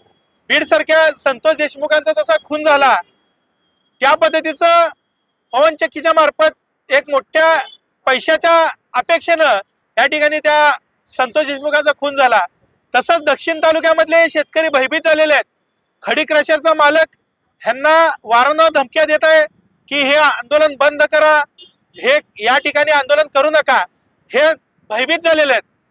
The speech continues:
त्यांना संघटनेच्या वतीनं या ठिकाणी पाठिंबा देण्यासाठी आम्ही याला आलो आणि, अ, जे काही,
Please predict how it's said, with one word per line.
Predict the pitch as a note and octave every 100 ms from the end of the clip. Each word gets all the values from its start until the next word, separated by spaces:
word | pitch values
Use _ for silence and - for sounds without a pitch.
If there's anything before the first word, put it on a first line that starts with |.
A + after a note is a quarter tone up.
| _ -
त्यांना | B3+ C4+ D#4+ D#4+
संघटनेच्या | D4 - B3 B3+ C#4+ D#4 D#4+
वतीनं | D4+ C#4+ E4 D#4 A3 G#3 _ _ _ -
या | C4+
ठिकाणी | C#4+ D4
पाठिंबा | D4+ C#4+ C4+ D4
देण्यासाठी | D4 D4 D4+ D4
आम्ही | C#4+ C#4
याला | D4 D4
आलो | C#4 D4+ D#4 - _ _ _ _ -
आणि, | B3 D4 D#4+ D4 - _ -
अ, | G#3+ G#3
जे | C#4+
काही, | D4+ D#4